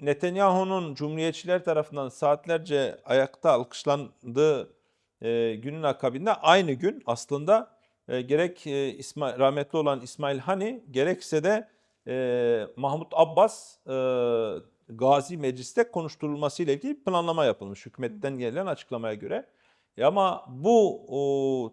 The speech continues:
Speaker 1: talep olmasına rağmen Mahmut Abbas gelmemiş.
Speaker 2: Evet.
Speaker 1: Yani, e, ta ki ne zaman, e, İsmail Hani, e, vefat ediyor. İsmail Hani vefat ettikten hemen sonra bu sefer onlardan talep geliyor. "Evet, biz gelelim." diye.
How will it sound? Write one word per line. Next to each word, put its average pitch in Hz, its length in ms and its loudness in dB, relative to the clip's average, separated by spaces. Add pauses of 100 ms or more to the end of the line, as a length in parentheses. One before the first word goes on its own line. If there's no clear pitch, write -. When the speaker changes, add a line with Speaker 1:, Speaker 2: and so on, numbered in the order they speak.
Speaker 1:
talep 196 420 6
olmasına 165 600 4
rağmen 190 400 2 (160)
Mahmut 160 380 -2
Abbas - 320 -6
gelmemiş. 294 500 -12 (920)
Speaker 2:
Evet. 196 240 -20 (360)
Speaker 1:
Yani, 127 640 -2 (220)
e, - 120 -14
ta 196 360 6
ki 226 280 -6
ne 220 120 4
zaman, 240 520 0 (180)
e, 147 180 -10
İsmail 175 360 -4
Hani, 147 680 -6
e, 113 200 -12
vefat 120 380 -2
ediyor. 220 360 -8
İsmail 165 340 -4
Hani 170 260 -4
vefat 165 300 -2
ettikten 190 720 -4 (240)
hemen 196 320 0
sonra 208 280 -2
bu 220 40 -8
sefer 202 300 0
onlardan 165 480 -6
talep 135 320 -4
geliyor. 175 240 -6
"Evet, 147 220 -2
biz 131 140 -14
gelelim." 92 460 -8
diye. - 100 -20